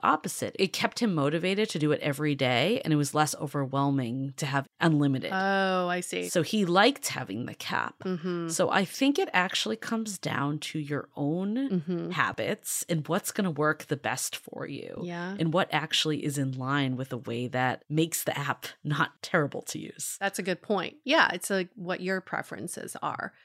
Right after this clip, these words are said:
Speaker 2: and you know yourself best.
Speaker 1: Yeah.
Speaker 2: OkCupid reports that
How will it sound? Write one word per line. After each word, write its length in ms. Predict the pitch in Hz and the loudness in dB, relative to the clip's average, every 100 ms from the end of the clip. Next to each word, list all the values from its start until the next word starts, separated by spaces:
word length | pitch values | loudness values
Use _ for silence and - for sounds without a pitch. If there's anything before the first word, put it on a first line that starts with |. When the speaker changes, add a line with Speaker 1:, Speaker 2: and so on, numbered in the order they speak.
| - | -6
Speaker 2:
and 180 | 190 175 | -2 0
you 160 | 208 | 2
know 160 | 196 175 | 4 2
yourself 580 | 165 165 - 160 151 - | 0 -2 -2 -4 -6 -2
best. 440 | - - 117 - - | 0 0 -2 -6 -6
Speaker 1:
Yeah. 200 | 220 185 151 - | -6 -6 -8 2
Speaker 2:
OkCupid 880 | 240 262 330 - 294 285 170 165 - | 4 6 2 4 2 4 4 2 0
reports 680 | 180 180 - 185 170 175 - - | -2 -4 -2 -2 0 -2 -4 2
that 460 | 185 170 170 - | 4 6 4 2